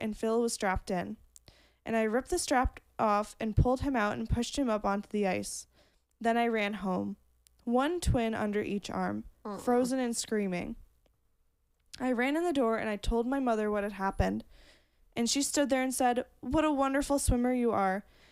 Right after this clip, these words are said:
Speaker 1: And I didn't know you were such a good diver.' And when I think of her now, I realize that was the moment I had been trying to remember."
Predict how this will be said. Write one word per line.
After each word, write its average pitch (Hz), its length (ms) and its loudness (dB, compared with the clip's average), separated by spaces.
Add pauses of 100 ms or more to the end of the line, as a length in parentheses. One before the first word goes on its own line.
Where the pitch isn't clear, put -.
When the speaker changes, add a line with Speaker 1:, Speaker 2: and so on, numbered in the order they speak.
(160)
Speaker 1:
And 302 80 -2
I 330 80 4
didn't 349 240 0
know 359 120 2
you 320 160 4
were 294 120 2
such 285 220 -2
a 294 60 2
good 254 160 0
diver.' 208 580 0 (680)
And 247 160 2
when 277 80 2
I 285 100 2
think 285 220 0
of 339 100 -2
her 349 160 0
now, 262 220 2
I 254 140 0
realize 214 640 0 (140)
that 226 260 2
was 262 160 2
the 262 80 0
moment 214 320 0
I 214 100 0
had 208 100 0
been 208 120 0
trying 208 340 0
to 226 100 -2
remember." 202 500 -2